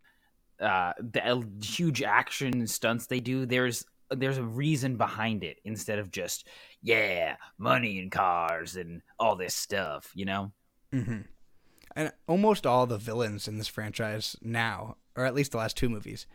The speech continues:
Speaker 2: have been, like, retconned into the story. Like, Jacob
Speaker 1: Yeah.
Speaker 2: was, like, Dom's brother, who you've never heard him once mention his entire life. In the last nine movies we've seen, he, he's never mentioned his long-lost brother.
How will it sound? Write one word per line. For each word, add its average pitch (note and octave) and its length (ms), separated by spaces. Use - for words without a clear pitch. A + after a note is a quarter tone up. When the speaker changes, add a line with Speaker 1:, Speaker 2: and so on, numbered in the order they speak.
Speaker 2:
have B2 140
been, C#3 140
like, A#2+ 140
retconned B2 680
into A2 160
the G#2 100
story. F2+ 540
Like, A2+ 240
Jacob C3+ 400
Speaker 1:
Yeah. C3+ 80
Speaker 2:
was, A2+ 160
like, A2+ 260
Dom's B2 380
brother, C3 360
who A#2 100
you've G#2+ 240
never G#2+ 340
heard G#2+ 200
him G#2 220
once G#2+ 240
mention G#2+ 340
his A2 140
entire A2 580
life. G#2+ 380
In G#2 280
the A#2 280
last A#2 340
nine A2+ 300
movies A#2 340
we've B2+ 160
seen, C3 340
he, B2+ 180
he's A2 260
never B2+ 240
mentioned B2 300
his G#2+ 260
long-lost B2 560
brother. G#2 380